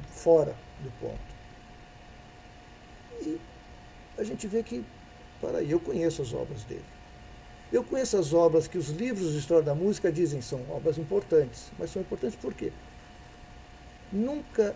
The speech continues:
ouviram a obra, sequer conhecem, estão repetindo alguém. Então, assim, a gente começou a, a, a ver, eh, que o Nepomuceno não era só o Nepomuceno, ele era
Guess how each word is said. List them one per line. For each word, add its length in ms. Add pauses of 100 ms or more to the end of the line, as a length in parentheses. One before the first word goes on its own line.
ouviram 720 (140)
a 60
obra, 500 (680)
sequer 480
conhecem, 540
estão 160
repetindo 580
alguém. 300 (1600)
Então, 360
assim, 400
a 60
gente 260
começou 720
a, 60
a, 440
a 20
ver, 520 (840)
eh, 280 (640)
que 80
o 80
Nepomuceno 760
não 220
era 160
só 220
o 20
Nepomuceno, 840
ele 180
era 320